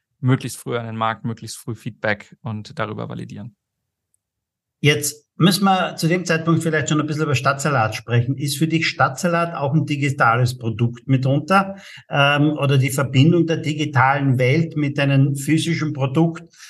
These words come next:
Speaker 2: Ähm, weil es ist ja Food Delivery jetzt einmal im Wesentlichen, aber dennoch die Plattform dahinter ist eine digitale Plattform. Also, äh,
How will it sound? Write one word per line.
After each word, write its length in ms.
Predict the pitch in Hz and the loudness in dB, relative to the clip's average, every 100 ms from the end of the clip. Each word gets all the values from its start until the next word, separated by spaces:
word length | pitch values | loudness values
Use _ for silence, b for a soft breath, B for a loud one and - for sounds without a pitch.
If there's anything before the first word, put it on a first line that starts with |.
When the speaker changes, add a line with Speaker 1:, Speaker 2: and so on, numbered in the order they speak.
| B - | B 0
Speaker 2:
Ähm, 440 | 139 139 135 135 | 4 6 4 4
weil 180 | 135 131 | 0 0
es 100 | 131 | 0
ist 140 | 139 | -2
ja 80 | 135 | -4
Food 320 | 131 160 160 | -2 0 0
Delivery 600 | 143 135 156 139 117 120 | 2 2 4 4 4 2
jetzt 220 | 117 117 127 | 2 0 2
einmal 200 | 127 123 | 4 4
im 100 | 113 | 2
Wesentlichen, 800 | 110 113 135 127 139 170 160 B B - | 0 -2 -2 -2 0 2 0 B B -2
aber 500 | 147 143 143 - - 135 | 2 4 2 0 -2 2
dennoch 400 | 135 156 160 - | 6 6 4 0
die 140 | 143 | -2
Plattform 560 | 123 123 127 - 151 139 | 2 2 2 2 2 2
dahinter 520 | 139 127 - 160 160 | 6 6 6 2 -2
ist 220 | 143 127 | -4 -4
eine 180 | 143 131 | -2 -2
digitale 580 | 139 135 131 131 135 131 | -2 -4 2 2 2 0
Plattform. 560 | 135 117 - 120 117 | 0 0 -2 -2 0
Also, 180 | 120 123 127 B B B - | 2 2 -2 B B B -14
äh, 200 | 101 | -12